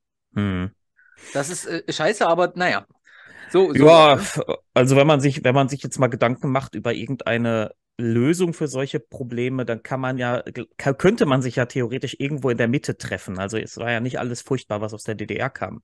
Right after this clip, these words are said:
Speaker 1: Ne? Ähm, aber das ist ja auch schon wieder ein rotes Tuch hier im Westen. Ja? <laughs>
Speaker 2: Klar.
Speaker 1: Das waren ja die bösen Sozialisten, ne?
Speaker 2: Ja, ja, ja, ja, S E D und so, ist, äh,
Speaker 1: Mhm.
Speaker 2: ist klar. Und,
Speaker 1: Wenn ihr was
Speaker 2: äh,
Speaker 1: miauen hört, ist das meine Katze,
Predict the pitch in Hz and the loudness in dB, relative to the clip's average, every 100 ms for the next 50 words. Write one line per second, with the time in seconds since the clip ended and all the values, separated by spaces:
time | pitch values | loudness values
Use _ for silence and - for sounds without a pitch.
0 | _ - - - - - _ _ - 101 | _ -20 -20 -20 -20 -20 _ _ -6 -4
1 | 131 - _ - 107 104 101 98 - 107 | -4 -8 _ -2 0 2 -2 -6 -6 -2
2 | 110 110 110 135 120 117 110 - 110 98 | 0 2 0 -2 -4 -4 -4 -6 -4 -4
3 | 95 110 104 - 110 87 - 95 90 104 | -4 -6 -6 -6 -6 -6 -6 -6 -6 -8
4 | - 95 92 - 92 80 _ _ _ - | -10 -8 -8 -8 -10 -16 _ _ _ -14
5 | 101 - - 151 - 127 - 117 - 107 | -14 -12 -4 -4 -4 -8 -4 -4 -4 -6
6 | - - _ 95 117 123 123 113 107 127 | -8 -14 _ -2 0 2 2 2 2 2
7 | 117 110 113 - 117 120 - 95 98 - | 2 -2 -4 -4 -4 -4 -6 -10 -14 -8
8 | 107 277 214 123 156 131 98 160 151 160 | -2 0 2 0 0 -2 -4 -8 -6 -2
9 | 170 110 110 104 98 - - - - 98 | -2 -2 -6 -12 -12 -16 -20 -12 -6 -4
10 | 95 - - - _ _ _ _ _ _ | -4 -6 -12 -16 _ _ _ _ _ _
11 | _ _ - 147 139 143 170 170 151 156 | _ _ -2 0 2 2 0 4 4 4
12 | 185 170 165 156 135 135 113 113 - 135 | 4 0 -2 -4 -16 -12 -12 -10 -10 -12
13 | - 95 104 | -10 -10 -10